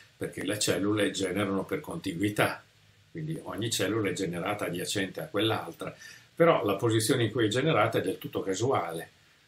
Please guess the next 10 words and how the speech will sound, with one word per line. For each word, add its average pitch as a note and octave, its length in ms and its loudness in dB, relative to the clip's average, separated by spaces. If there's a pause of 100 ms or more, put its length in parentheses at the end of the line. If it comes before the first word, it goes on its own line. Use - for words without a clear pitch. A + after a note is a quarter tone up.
(160)
Tuttavia D#3+ 460 8
c'è C3 220 4
un'informazione G#2+ 1120 2
che F#2 140 -4
guida G#2+ 260 -2
tutto G2+ 180 -6
il F#2+ 100 0
procedimento, C3 920 2
per A2 280 0
cui G#2 420 0